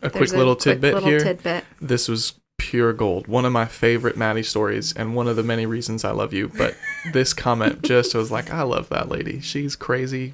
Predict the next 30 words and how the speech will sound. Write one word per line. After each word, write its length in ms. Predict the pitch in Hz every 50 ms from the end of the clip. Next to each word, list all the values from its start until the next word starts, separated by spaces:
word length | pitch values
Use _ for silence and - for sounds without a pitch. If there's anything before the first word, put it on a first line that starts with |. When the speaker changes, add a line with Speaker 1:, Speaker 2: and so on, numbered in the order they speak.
| -
Speaker 1:
but 200 | - - - -
I 40 | -
love 220 | - - - - -
her." 140 | - - -
Speaker 2:
Mm-hmm. 420 | - 208 202 190 208 196 190 190 190 190 -
Speaker 1:
So 380 | - - 139 131 123 117 - - - _
there 160 | 165 143 139
was 160 | 139 139 131 139
a, 160 | 131 127 123
<laughs> 340 | 123 120 110 95 - - -
there 120 | 156 143
was 140 | 147 147 143
a 40 | 143
Speaker 2:
It's 60 | 127
the 20 | 127
Speaker 1:
women's, 200 | 123 123 127 131
Speaker 2:
truth. 280 | 131 170 160 160 - -
Speaker 1:
there 80 | 143 147
was 100 | 143 139
a 40 | 131
women's 300 | 120 120 127 127 127 127
gathering 380 | 131 123 123 120 127 127 123 123
for 120 | - 113
our 80 | 113 117
church 340 | 113 - 123 117 113 - -
a 40 | -
couple 300 | - 113 - - 117 113
of 80 | 113 -
weeks 300 | 120 117 - - - -
ago 220 | 110 110 107 110